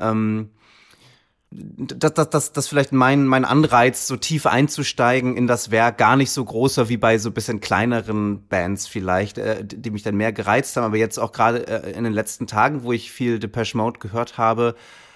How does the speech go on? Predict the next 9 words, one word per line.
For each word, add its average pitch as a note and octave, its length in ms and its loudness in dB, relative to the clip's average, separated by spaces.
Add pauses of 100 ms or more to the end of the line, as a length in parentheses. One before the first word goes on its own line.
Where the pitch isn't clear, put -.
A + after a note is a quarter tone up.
(120)
habe C3+ 160 2
ich - 40 -4
das - 160 0
auch - 160 4
total C3+ 600 4 (160)
so B2 340 0
wahrgenommen, G#2+ 680 4
wie C3+ 300 2 (400)
strange D3 640 4